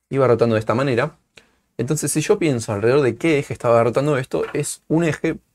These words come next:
Vamos a ver que tengo acá a mano para poner un eje. Bueno, tengo un destornillador, ¿sí? Si lo pongo así de frente, lo voy a pon-, poner un poquito inclinado para que lo vean mejor.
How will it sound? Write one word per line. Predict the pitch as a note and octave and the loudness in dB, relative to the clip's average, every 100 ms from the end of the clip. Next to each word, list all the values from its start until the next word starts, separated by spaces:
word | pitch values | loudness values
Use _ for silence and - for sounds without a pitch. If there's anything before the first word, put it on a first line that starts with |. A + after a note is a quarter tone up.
| _ _ | _ _
Vamos | - G#2 G#2+ | -10 -8 -6
a | G#2+ | -2
ver | A2+ A#2+ | -2 -2
que | F#2+ | -10
tengo | A#2 G2 | -6 -6
acá | G2+ | -4
a | G#2+ | -2
mano | A2+ G#2+ G2+ | -2 -2 -2
para | F#2+ | -4
poner | F#2 G#2 | -4 -6
un | G#2+ | -6
eje. | B2 - D3+ - _ _ - _ _ _ _ | -8 -4 -4 -4 _ _ -20 _ _ _ _
Bueno, | - G#2 | -6 0
tengo | D3 | 2
un | C#3+ | 2
destornillador, | A#2+ A2 G#2 - F#2+ - | 2 0 -2 -4 -6 -6
¿sí? | - D#3 F3 _ _ _ _ _ _ _ _ _ _ _ _ _ _ _ _ _ _ _ _ _ | -4 -4 -4 _ _ _ _ _ _ _ _ _ _ _ _ _ _ _ _ _ _ _ _ _
Si | - | -4
lo | G2 | 0
pongo | D3 E3+ | 2 2
así | D3 D#3 | 2 4
de | D3+ | 4
frente, | D#3+ D3 A2 | 2 2 4
lo | |
voy | G#2 | 4
a | G#2 | 2
pon-, | - G2+ G#2 G2+ | 0 -12 -12 -8
poner | G#2 G#2 | -6 -4
un | |
poquito | G2+ G2+ A2+ A2 G#2+ | -4 -4 2 2 2
inclinado | A2+ G#2 G#2 A2+ G#2+ | -8 -8 -4 0 0
para | F#2+ | -2
que | G2 | -2
lo | G2 | -2
vean | A2+ | -2
mejor. | C#3+ C#3 C3+ | -4 -2 -4